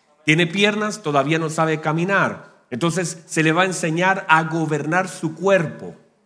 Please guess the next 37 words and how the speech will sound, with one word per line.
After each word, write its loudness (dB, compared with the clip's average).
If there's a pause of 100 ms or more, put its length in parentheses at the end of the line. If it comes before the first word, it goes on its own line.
(240)
Esa 4
es -4 (240)
parte 6
importante 0
de -2
la 4
vida. 0
Luego 2
las 0
palabras. 2 (840)
Se -8
cansó, -8
mi -8
hermano. -12
Está -16
bien, -12 (640)
está -14
bien, -12
hijo. -18 (1700)
Nota -2
que -2
no 0
hay, 0
no -4
hay 2
mucho -2
que -4
tocar 0
ahora, 2
dice. -4 (800)
<laughs> -16
Pase -8
por -8
su -10
sobre -10
atrás, -12
mijo. -10